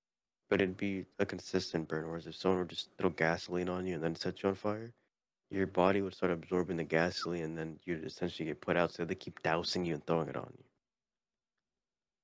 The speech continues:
So, uh, depending on what it is, but it's still s-, it's still, no pun intended, it's still slow cooking.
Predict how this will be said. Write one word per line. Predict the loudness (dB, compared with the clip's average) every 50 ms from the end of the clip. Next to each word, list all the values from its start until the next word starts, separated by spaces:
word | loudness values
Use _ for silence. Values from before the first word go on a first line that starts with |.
| _ _ _ _ _ _ _ _ _
So, | 0 2 2
uh, | 2 2 -2 -2 -6 -12
depending | -20 -8 -2 2 4 4
on | 6 4
what | 4 4
it | 2 0
is, | 0
but | 0 0 -2
it's | 0 -2 -4
still | 0 2 2
s-, | 2 2 0 -4 -4 -4 -4
it's | -6 -8 -8
still, | -4 2 4 4 4 4 0 -4 -6 _ _ _ _ _ _ _ _ _
no | 0 0 2
pun | 2 2 2 2
intended, | 0 0 0 2 2 2 2
it's | 0
still | -4 -8 -6
slow | -4 -2 -2 0 0 0
cooking. | 0 -2 -6 -8 -8 -10 -14 -20